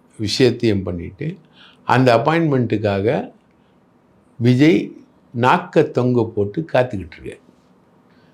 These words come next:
இதுதான் விஜயுடைய டோட்டல் பர்சனாலிட்டி. ரைட்டுங்களா? இது வந்து நடக்குது. இன்ன-, இதுக்கு இன்னொரு போனஸும்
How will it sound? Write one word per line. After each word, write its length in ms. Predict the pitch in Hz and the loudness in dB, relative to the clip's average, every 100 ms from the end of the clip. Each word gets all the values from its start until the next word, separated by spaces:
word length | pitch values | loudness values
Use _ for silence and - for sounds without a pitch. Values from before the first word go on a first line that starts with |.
| _ _ _ _ | _ _ _ _
இதுதான் 360 | 117 127 151 123 | 4 4 4 2
விஜயுடைய 680 | 120 147 143 110 113 139 - | 2 2 4 2 2 0 2
டோட்டல் 420 | 147 147 127 110 | 2 2 -4 -6
பர்சனாலிட்டி. 720 | 98 - - 90 78 - - 101 _ _ _ _ _ _ _ _ _ _ _ | -10 -14 -12 -12 -14 -18 -20 -20 _ _ _ _ _ _ _ _ _ _ _
ரைட்டுங்களா? 440 | 107 92 95 151 - _ _ _ _ _ _ _ - | -4 -2 -4 -6 -10 _ _ _ _ _ _ _ 2
இது 400 | 131 147 139 113 | 4 6 6 6
வந்து 560 | 107 113 175 165 - - | 4 2 2 2 -4 -6
நடக்குது. 760 | 110 104 113 101 104 143 - - _ _ _ - | 0 2 2 0 0 -2 -4 -12 _ _ _ -4
இன்ன-, 520 | 139 147 151 139 131 | 0 4 4 4 4
இதுக்கு 360 | 131 131 131 131 | 4 2 2 2
இன்னொரு 420 | 147 190 190 160 | 2 2 4 2
போனஸும் 500 | 151 165 165 165 | 0 0 -2 -4